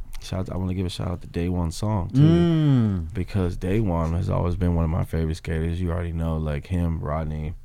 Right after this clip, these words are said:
Speaker 1: uh, Chris Haslam, you know what I'm saying? Like, the, those, those skaters that just do the wacky shit, like, the,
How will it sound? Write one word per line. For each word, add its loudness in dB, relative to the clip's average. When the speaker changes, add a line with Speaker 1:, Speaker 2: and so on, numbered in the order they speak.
Speaker 1:
uh, -6
Chris -6
Haslam, -4
you -2
know 0
what 0
I'm -4
saying? -4
Like, -4
the, -10
those, -6
those -8
skaters -2
that -6
just -14
do -4
the -6
wacky -2
shit, -4
like, -6
the, -6